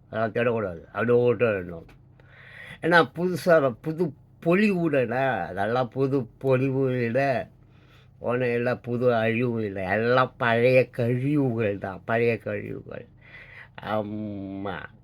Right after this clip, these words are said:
ஆமா, இப்ப நடக்கிற ஈரான் ஈராக்குக்கு, இஸ்ரேல் ஈரானுக்கு நடக்கிற விஷாடம், எல்லாம் ஆதிவாசிகள் பாது-, காது-, பாதுகாத்து கொண்டிருந்த இயற்கை வளங்களை, கனிமங்களை, தனிமங்களை நவீன மனிதன் வேட்டையாடி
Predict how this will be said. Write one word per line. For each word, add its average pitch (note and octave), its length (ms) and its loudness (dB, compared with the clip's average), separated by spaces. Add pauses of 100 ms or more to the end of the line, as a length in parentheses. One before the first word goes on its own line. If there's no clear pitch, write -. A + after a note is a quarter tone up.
(460)
ஆமா, F#2+ 340 -4
இப்ப G#2 200 0
நடக்கிற A#2 460 4
ஈரான் A2+ 540 4
ஈராக்குக்கு, G#2 1080 0
இஸ்ரேல் B2 420 4
ஈரானுக்கு A2+ 400 2
நடக்கிற G#2+ 520 0
விஷாடம், G#2+ 600 -4 (540)
எல்லாம் B2+ 340 4
ஆதிவாசிகள் C3+ 440 6
பாது-, B2+ 600 2
காது-, C3 340 6 (100)
பாதுகாத்து C3 600 0
கொண்டிருந்த A2+ 440 0
இயற்கை B2+ 460 2
வளங்களை, A2+ 840 -2
கனிமங்களை, B2+ 600 0
தனிமங்களை A#2+ 720 0
நவீன B2 420 2
மனிதன் A#2+ 500 0
வேட்டையாடி A#2 1000 0